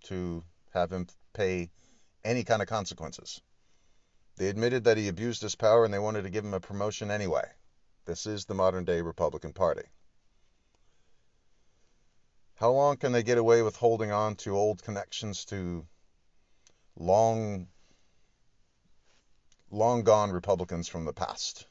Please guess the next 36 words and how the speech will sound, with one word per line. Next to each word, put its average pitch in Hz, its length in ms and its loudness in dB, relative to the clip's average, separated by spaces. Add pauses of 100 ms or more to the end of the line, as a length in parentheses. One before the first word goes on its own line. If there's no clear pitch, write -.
(160)
Dwight 87 240 -4
D. 76 120 -8
Eisenhower, 76 600 -4
Abraham 78 340 -8
Lincoln, 78 260 -10
those 67 160 -16
are 71 40 -14
the 67 60 -14
ones 73 260 -10
that 62 140 -16
they, 58 200 -10 (600)
especially 87 340 -4
Lincoln, 71 420 -10 (300)
or 107 80 -6
the 101 80 -8
party 104 300 -2
of 76 80 -4
Lincoln, 82 320 -8 (1120)
in 71 220 -8
name 120 280 2
only. 113 420 4 (1080)
There 85 180 -8
ain't 101 160 -2
no, 107 220 0
any 117 220 0 (160)
modern-day 104 440 0
Republican 90 480 -2
Party 90 360 2 (460)
members 78 360 -6
that 71 120 -4
have 78 220 -4
any 95 380 -6 (680)
similarities 87 800 0
to 73 80 -8
Abraham 76 440 -6
Lincoln. 87 320 -6